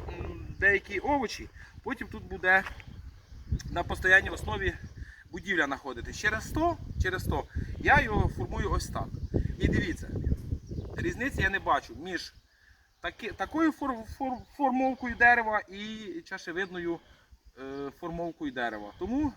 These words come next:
вибирайте самі, як вам буде зручніше, як вам буде краще. Тому якось так. Слідкуйте, будемо далі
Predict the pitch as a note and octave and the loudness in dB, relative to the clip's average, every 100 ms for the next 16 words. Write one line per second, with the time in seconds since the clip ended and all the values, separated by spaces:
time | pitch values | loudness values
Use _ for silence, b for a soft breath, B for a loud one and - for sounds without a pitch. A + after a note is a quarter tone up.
0 | - F3 F#3+ G#3 G3+ - G3 A#3 B3 G3 | -2 0 6 6 4 -4 -4 -2 2 4
1 | F3+ F#3 E3+ E3 D#3 F3 F3+ D4+ D4 F#3+ | 4 2 0 -2 -4 -4 -4 -4 -2 0
2 | F#3+ F3+ E3+ D#3+ - B3+ D4 - A#3 - | 0 0 -2 -4 0 2 2 0 -4 -6
3 | B B B B B - F#3+ A#3+ D4 A3 | B B B B B -10 -6 0 2 2
4 | A3 G#3+ - C3+ - - - - - - | 0 -4 0 0 0 -6 -8 -4 -2 6
5 | F4+ E4+ D#4 C4+ - - - G3+ - F#3 | 8 8 6 4 -2 -4 2 2 6 6
6 | F3+ E3 | 6 4